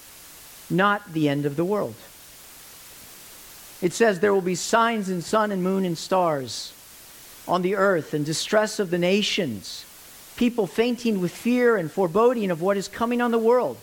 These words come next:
for the powers of the heavens will be shaken. And then they will see the Son of Man coming in a cloud with power and gl-, great glory. Now, with these things, when these things begin to take place, straighten up and raise your head."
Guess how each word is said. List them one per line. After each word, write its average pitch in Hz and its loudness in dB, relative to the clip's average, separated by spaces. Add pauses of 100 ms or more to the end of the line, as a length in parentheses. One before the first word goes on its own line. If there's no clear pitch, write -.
(220)
for 214 0
the 208 0
powers 254 -2
of 196 -2
the 170 0
heavens 170 -2
will 170 -2
be 165 -2
shaken. 160 -4 (960)
And 190 2
then 262 2
they 269 2
will 233 0
see 233 -2
the 202 -2
Son 262 -2
of 285 -2
Man 170 -2
coming 214 -2
in 220 -2 (520)
a 190 0
cloud 185 2
with 165 -4
power 214 0
and 175 -4
gl-, 180 0
great 170 0
glory. 180 2 (840)
Now, 185 4
with 240 2
these 233 -4
things, 156 -2 (180)
when 185 0
these 208 -4
things 180 -2
begin 160 -2
to 156 -8
take 160 -4
place, 143 -2
straighten 156 -4
up 147 -4
and 139 -4
raise 135 -2
your 131 -4
head." 139 -4